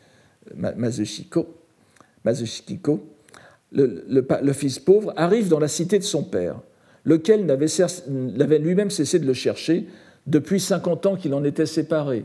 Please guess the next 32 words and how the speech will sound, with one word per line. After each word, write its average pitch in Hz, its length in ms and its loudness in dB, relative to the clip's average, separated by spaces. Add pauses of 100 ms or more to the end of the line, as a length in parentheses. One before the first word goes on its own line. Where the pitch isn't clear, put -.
nous 113 100 -4
redit 107 280 -4
le 101 100 -6
texte. - 400 -16 (1600)
Il 156 100 4
y 185 60 10
avait 208 140 4
certes 262 300 0
de 151 120 2
l'amour 165 380 2
paternel 165 500 2
dans 113 100 -6
cette 104 240 -6
quête, - 320 -4 (160)
dans - 160 2
cette 123 240 0
quête, 92 300 -4 (340)
mais 151 80 2
aussi 202 280 2
des 160 120 4
préoccupations 180 680 0
matérielles. 131 680 0 (200)
Et 139 100 -6
là, 135 100 2
je, 131 140 -2 (180)
je 120 160 -6
cite 113 240 -6
le 107 80 -4
sutra 107 340 -8
encore 107 240 -6
une 107 80 -4
fois. 170 260 -6